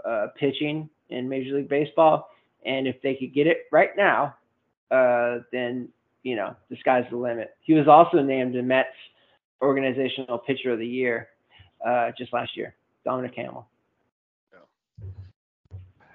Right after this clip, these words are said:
Speaker 2: The Mets are good. That's, it could be the deciding factor in a year or two because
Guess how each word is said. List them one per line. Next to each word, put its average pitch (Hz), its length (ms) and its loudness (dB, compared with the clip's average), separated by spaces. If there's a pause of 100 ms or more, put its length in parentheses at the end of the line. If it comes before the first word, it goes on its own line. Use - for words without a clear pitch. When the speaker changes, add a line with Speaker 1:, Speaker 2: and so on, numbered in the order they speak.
(180)
Speaker 2:
The 147 120 0
Mets 196 220 10
are 190 60 10
good. 160 380 12 (200)
That's, - 560 0 (800)
it 92 100 -8
could 180 180 0
be 175 100 -2
the 147 440 4
deciding 131 460 0
factor 131 600 4
in 127 80 -2
a 120 60 -4
year 127 240 -2
or 123 60 -4
two 127 500 -2 (380)
because 117 800 0